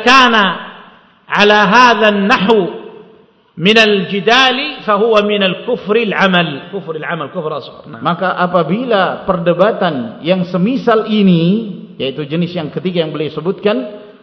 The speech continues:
Speaker 2: maka ini termasuk bentuk kekafiran dari sisi amalan yang disebut kufur amal.
Speaker 1: Hmm. وقد وصفت كثير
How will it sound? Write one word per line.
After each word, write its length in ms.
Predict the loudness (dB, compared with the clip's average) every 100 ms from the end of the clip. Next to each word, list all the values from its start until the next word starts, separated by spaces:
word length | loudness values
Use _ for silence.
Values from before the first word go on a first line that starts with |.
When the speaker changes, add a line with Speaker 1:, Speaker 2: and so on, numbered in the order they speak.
| _ -6
Speaker 2:
maka 400 | -4 -2 -6 -4
ini 320 | -6 -6 -6
termasuk 480 | -6 -6 -6 -6 -8 -12 -20 -16
bentuk 640 | 0 0 0 -6 -6 -6
kekafiran 720 | -8 -6 -6 -6 -4 -4 -6
dari 320 | -4 -4 -4 -10
sisi 560 | -8 -6 -8 -8 -18 -20 -20 _ _ _ _ _
amalan 480 | -4 2 4 4 0
yang 160 | -4 -6
disebut 400 | -6 -8 -6 0
kufur 320 | 2 2 2
amal. 540 | 2 2 0 -6 -12 -14
Speaker 1:
Hmm. 200 | -14 -14 -20 -20 -12
وقد 320 | -10 -2 0 2
وصفت 720 | 0 0 -2 0 0 0 -2
كثير 420 | -2 -2 -2 2